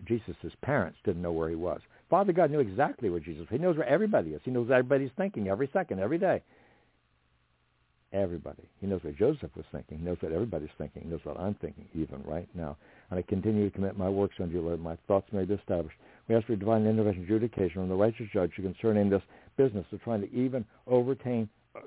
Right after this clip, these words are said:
to, to change definitions, even in the Merriam-Webster dictionary, Father God. We ask you to right the wrongs, Father God, in Jesus'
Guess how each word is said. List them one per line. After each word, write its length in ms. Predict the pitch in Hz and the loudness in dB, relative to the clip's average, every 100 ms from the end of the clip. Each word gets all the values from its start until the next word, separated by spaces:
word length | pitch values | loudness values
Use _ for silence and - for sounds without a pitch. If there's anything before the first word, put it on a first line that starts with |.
| - | -10
to, 140 | 127 113 | -6 -4
to 180 | - 104 - | 0 -2 0
change 300 | 127 127 123 - _ _ _ | 0 0 -2 -12 _ _ _
definitions, 560 | 135 127 131 135 - 98 - | 2 2 2 0 0 -8 -2
even 260 | 131 139 123 | -2 0 0
in 80 | |
the 80 | 104 | 0
Merriam-Webster 800 | 101 117 135 131 113 117 - 117 | 0 0 0 0 2 0 0 -2
dictionary, 520 | 95 110 - 95 85 82 | 0 -2 -2 -4 -4 -2
Father 220 | 87 82 | 0 0
God. 180 | 85 82 - - _ | -2 -4 -6 -20 _
We 120 | 123 | 4
ask 220 | 127 135 | 4 4
you 80 | 139 | 4
to 80 | 110 | 4
right 300 | 101 123 147 | 6 4 4
the 80 | - | 0
wrongs, 320 | 139 120 98 - | 2 2 2 0
Father 220 | 95 85 | -2 -2
God, 240 | 85 90 - - - | -2 -2 -4 -18 -4
in 180 | 110 104 | 0 2
Jesus' 420 | 107 98 - | 2 0 0